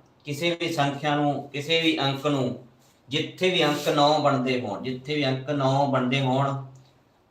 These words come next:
ਅੰਕ ਦਾ ਆਨਸਰ ਕਿੰਨਾ ਬਣਦਾ ਹੋਵੇ? ਨੌ। ਜਦੋਂ ਵੀ ਨੌ ਬਣਦਾ ਹੋਵੇ ਉਸ ਨੂੰ ਕਿਸੇ ਵੀ ਸੰਖਿਆ ਨਾਲ ਗੁਣਾ ਕਰਨ ਤੇ ਜੋ ਆਨਸਰ ਆਏਗਾ ਡਿਜੀਟਲ ਸਾਹਮਣੇ ਉਹ ਨੌ ਹੀ ਆਏਗਾ। ਇਸ ਕਰਕੇ ਆਪਾਂ ਚੈੱਕ ਵੀ ਕਰ ਸਕਦੇ ਹਾਂ ਜੋ ਕਿ ਆਪਣਾ ਆਨਸਰ ਸਹੀ ਹੈ ਜਾਂ ਗਲਤ ਹੈ।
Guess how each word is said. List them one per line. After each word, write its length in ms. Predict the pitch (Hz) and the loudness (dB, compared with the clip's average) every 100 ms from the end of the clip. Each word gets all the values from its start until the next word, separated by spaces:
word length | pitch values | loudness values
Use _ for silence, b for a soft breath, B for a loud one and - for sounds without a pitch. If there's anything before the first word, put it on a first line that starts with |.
| _ _ - | _ _ 0
ਅੰਕ 280 | 131 143 165 | 0 2 6
ਦਾ 140 | 160 | 8
ਆਨਸਰ 420 | 147 131 135 - | 8 6 0 -2
ਕਿੰਨਾ 220 | 139 143 147 | -2 0 2
ਬਣਦਾ 260 | 143 139 | 2 4
ਹੋਵੇ? 100 | 147 | 4
ਨੌ। 540 | 139 123 113 107 92 - 113 | 4 2 2 0 -6 -10 -4
ਜਦੋਂ 360 | 120 135 160 | 0 4 6
ਵੀ 60 | 165 | 6
ਨੌ 260 | 151 139 147 | 4 2 2
ਬਣਦਾ 340 | 143 139 151 | 2 4 6
ਹੋਵੇ 160 | 151 151 | 8 6
ਉਸ 300 | 139 151 151 | 2 0 -2
ਨੂੰ 160 | 156 | -4
ਕਿਸੇ 340 | 147 151 156 175 | -4 -4 0 0
ਵੀ 100 | 165 | 0
ਸੰਖਿਆ 400 | 147 135 135 143 | -2 -4 -2 0
ਨਾਲ 180 | 143 135 | 0 0
ਗੁਣਾ 280 | 135 151 | 2 2
ਕਰਨ 360 | 147 139 131 131 | 2 2 2 2
ਤੇ 120 | 143 | 0
ਜੋ 300 | 135 135 147 | 0 2 2
ਆਨਸਰ 300 | 143 127 139 | 2 0 0
ਆਏਗਾ 640 | 131 131 135 143 143 139 - | 4 4 4 6 6 6 2
ਡਿਜੀਟਲ 380 | 127 131 147 139 | -2 -2 -2 -4
ਸਾਹਮਣੇ 380 | 135 131 135 - | -2 -2 -2 -2
ਉਹ 120 | 139 | -2
ਨੌ 340 | 139 135 139 | 0 2 4
ਹੀ 120 | 147 135 | 4 4
ਆਏਗਾ। 640 | 113 107 101 95 92 - - b b - | 4 2 0 -4 -4 -8 -18 b b -4
ਇਸ 180 | 127 123 | -4 2
ਕਰਕੇ 320 | 151 147 147 | 4 4 4
ਆਪਾਂ 200 | 139 143 | 4 4
ਚੈੱਕ 320 | 131 131 131 | 4 -2 -2
ਵੀ 140 | 151 | -4
ਕਰ 240 | 139 147 143 | 6 6 6
ਸਕਦੇ 360 | 143 139 151 | 2 0 2
ਹਾਂ 280 | 147 151 143 | 2 4 2
ਜੋ 200 | 131 139 | 2 2
ਕਿ 100 | 143 | 4
ਆਪਣਾ 220 | 139 147 | 4 4
ਆਨਸਰ 400 | 131 135 135 139 | 2 0 0 -2
ਸਹੀ 440 | 131 120 131 143 143 | -2 0 2 2 2
ਹੈ 60 | |
ਜਾਂ 220 | 135 139 117 | 4 4 6
ਗਲਤ 380 | 127 127 127 | 4 4 2
ਹੈ। 240 | 107 101 | -2 -4